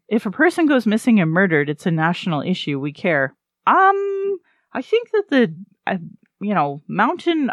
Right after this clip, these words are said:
of reports and such that show otherwise actually show Canadians don't care. Um, and the lack of, you know, the Royal Alberta Museum putting any effort into reconciliation kinda shows us you, nobody cares. Um,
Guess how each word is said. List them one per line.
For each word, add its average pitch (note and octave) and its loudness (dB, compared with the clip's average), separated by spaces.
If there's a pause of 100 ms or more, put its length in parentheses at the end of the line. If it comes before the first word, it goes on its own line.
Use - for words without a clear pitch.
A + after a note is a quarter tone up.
of F3+ -2
reports A3 0
and G3 -6
such G3+ -4
that D3+ -6
show F3 -2
otherwise A#3+ 0
actually A3 -4
show G3+ -4
Canadians D#3 -10
don't D3 -2
care. - -12 (540)
Um, E3+ 2
and F#3 0
the F3+ -4
lack F3+ 2
of, F3+ -6
you C4+ -12
know, F3 -4
the F#3 -8
Royal E3+ 0
Alberta F#3 -2
Museum G3+ -8
putting E3 -2
any F3+ -6
effort F#3 -6
into F#3+ -4
reconciliation A3+ -4
kinda G4+ -8
shows D#4+ -2
us F#4 -4
you, G#3+ -6 (120)
nobody B3 -4
cares. G3+ -4 (560)
Um, F#3 2